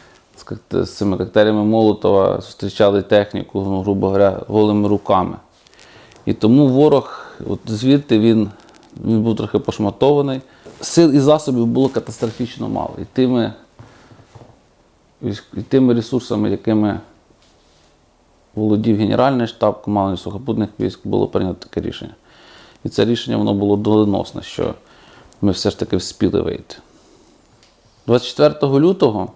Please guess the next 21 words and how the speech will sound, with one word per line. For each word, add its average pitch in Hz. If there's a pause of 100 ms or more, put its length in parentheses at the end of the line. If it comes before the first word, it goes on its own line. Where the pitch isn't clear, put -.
(1160)
в -
Києві, 131 (800)
ну, 127
на 95
околицях 95
Києва, 85
в 95
з-, 92 (680)
в 98
визначеній 107
смузі, 107 (1200)
було 135
тільки 151 (920)
цілих 151
три 131
батальйони. 117 (1200)
А 107
тут, 180 (500)
дякуючи 117
тому, 110
що 110